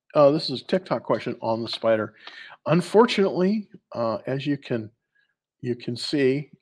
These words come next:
uh, here, I'm gonna move it right over. There we go. <laughs> Currently, Spider's at, uh, three seventy-seven forty-five, and unfortunately, it's down after hours. So this is just telling me,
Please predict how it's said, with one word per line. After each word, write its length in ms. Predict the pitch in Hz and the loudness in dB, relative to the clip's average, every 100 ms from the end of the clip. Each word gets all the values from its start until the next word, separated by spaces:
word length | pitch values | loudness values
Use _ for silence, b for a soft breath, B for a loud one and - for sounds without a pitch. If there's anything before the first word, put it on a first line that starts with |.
| - | -12
uh, 160 | 113 110 | -8 -8
here, 280 | - 127 151 | -6 -6 -6
I'm 80 | |
gonna 220 | 151 - 101 | -10 -12 -10
move 180 | 110 | -10
it 100 | 107 | -10
right 260 | - 104 107 | -10 -8 -6
over. 360 | 107 107 160 - _ _ - | -8 -8 -8 -10 _ _ -20
There 300 | - 55 53 | -14 -14 -14
we 100 | - - _ - | -18 -20 _ -4
go. 580 | - 240 254 247 254 - - | -2 -2 -4 -6 -10 -14 -10
<laughs> 320 | - - 185 - B B B - - | -10 -8 -10 -12 B B B -20 2
Currently, 440 | 202 285 240 269 | 4 6 2 -2
Spider's 540 | - - 147 180 190 143 | -8 4 6 6 4 -2
at, 220 | - - | -6 -4
uh, 100 | 107 | -6
three 200 | - 156 | -4 -4
seventy-seven 600 | - 143 123 - 127 127 - - | -2 -2 -2 -2 -2 -4 -12 -20
forty-five, 1120 | - - 170 156 117 - - 131 135 131 - _ B B B B _ - | -20 -6 -2 -2 -2 -10 -8 -4 -4 -4 -8 _ B B B B _ -6
and 400 | 113 120 117 113 - | -2 0 -2 -4 -8
unfortunately, 580 | 113 107 185 190 - 160 | -10 -6 -6 -6 -8 -12
it's 100 | - | -8
down 280 | 127 139 | -6 -4
after 240 | 131 - 117 | -4 -4 -6
hours. 160 | 104 | -4
So 80 | - | -6
this 160 | 156 302 | -4 -4
is 80 | 311 | -2
just 240 | 294 - | -4 -2
telling 340 | - 262 302 | -2 0 0
me, 280 | 208 170 185 | 0 0 -2